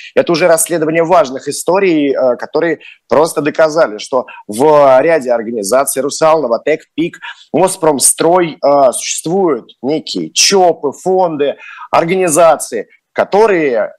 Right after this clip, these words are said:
э, рекрутируют людей для, э, того, чтобы они ехали воевать в Украину, оплачивают часть, э, ну, там, некоторые рассказывают,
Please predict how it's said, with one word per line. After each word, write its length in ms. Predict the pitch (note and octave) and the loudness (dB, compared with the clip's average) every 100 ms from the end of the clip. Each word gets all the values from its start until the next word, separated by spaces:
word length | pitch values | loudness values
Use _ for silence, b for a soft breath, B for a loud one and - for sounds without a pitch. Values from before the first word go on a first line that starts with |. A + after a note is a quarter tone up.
| - | 0
э, 220 | C3 B2 | 2 0
рекрутируют 760 | D3+ F3+ G3 - G#3 D3 B2 | -2 -4 -4 -2 -2 -2 -4
людей 580 | A#2+ A#2 E3+ A#3 A3 F3+ | -8 -4 -2 -2 -4 -6
для, 640 | A2 D3 F#3+ G3+ F#3 D#3+ - | -4 0 4 4 2 0 -2
э, 220 | B2+ A#2+ | -2 -2
того, 220 | B2+ E3 | -2 -6
чтобы 260 | A3 D3+ C#3+ | -4 0 0
они 260 | B2 D#3 | 0 -6
ехали 420 | C3+ C#3 D#3 D#3 B2 | -6 -6 -4 -2 -2
воевать 460 | A#2 G#2+ A#2+ C#3+ - b b | -4 0 0 0 -6 b b
в 240 | F#2+ A#2+ D#3 - | -6 0 0 -2
Украину, 580 | C3+ D#3+ E3 D3 A2+ F#2+ | -2 0 2 0 0 -2
оплачивают 600 | - D3 - E3+ D3+ - B B | 0 0 0 -2 -4 -4 B B
часть, 580 | - D3+ D#3 F3 - - | 0 2 2 0 -6 -4
э, 400 | D3+ C#3 C3 A#2 | 0 0 0 0
ну, 100 | C#3+ | -2
там, 460 | A#2+ G#2 A2 G#2+ A#2+ | -4 -6 -8 -6 -6
некоторые 340 | C3 - C3+ | -4 -2 0
рассказывают, 540 | B2+ - B2+ A2+ A2 | 0 0 0 0 -4